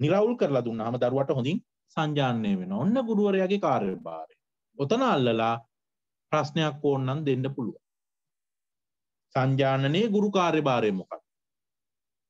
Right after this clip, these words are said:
දරුවට හොඳ ප්‍රවේශයක් අරගෙන නිරවුල්ව මේ කරුණු අර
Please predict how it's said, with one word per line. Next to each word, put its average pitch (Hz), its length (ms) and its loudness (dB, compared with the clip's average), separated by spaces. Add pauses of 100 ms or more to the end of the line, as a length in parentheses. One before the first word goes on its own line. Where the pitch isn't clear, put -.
(640)
දරුවට 127 560 0 (880)
හොඳ 156 200 2
ප්‍රවේශයක් 185 720 2
අරගෙන 110 380 -2 (720)
නිරවුල්ව 131 840 2
මේ 143 260 -2
කරුණු 170 500 0 (680)
අර 156 120 2